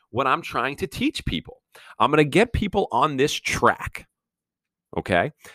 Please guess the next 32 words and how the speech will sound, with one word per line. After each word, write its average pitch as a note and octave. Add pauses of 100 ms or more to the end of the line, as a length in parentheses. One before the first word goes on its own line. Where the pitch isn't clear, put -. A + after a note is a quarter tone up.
I'm G2+
gonna G2+
get B2+
them D#3
in D3+
the E3
car, A#2
and A2+
I'm A2
gonna, G#2+
I'm A#2
gonna F#3+
be D3+
your D3
tour B2+
guide D2+
'cause B2+
I've B2 (100)
already F3+
gone C3
through A#2+
this G#2+
process. E2+
I G2
can A#2
show D#3
you, B2
I F#2+
can D#3
create B2
the -
track, F#2